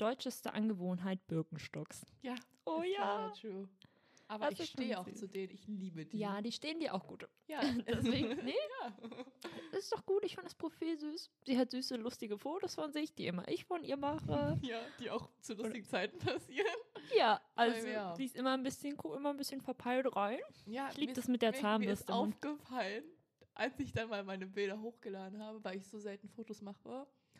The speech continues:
Speaker 2: und dann eher so in unserer Gruppendynamik passieren. Ähm, und ja, ich bin auf den einen drunk.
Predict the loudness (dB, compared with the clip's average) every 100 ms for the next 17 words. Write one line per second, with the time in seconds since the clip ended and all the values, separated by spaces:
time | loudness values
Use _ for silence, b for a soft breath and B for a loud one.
0 | b b -6 -6 -2 -4 -4 -10 -12 -12
1 | -12 -10 -10 -6 -4 -4 -6 -10 -8 -8
2 | -8 -10 -16 _ _ b b b b -4
3 | -2 -2 -4 -6 -8 -4 -4 -4 -4 -2
4 | 0 -2 -2 -4 -2 -4 -4 -4 -4 -6
5 | -4 -2 -2 -6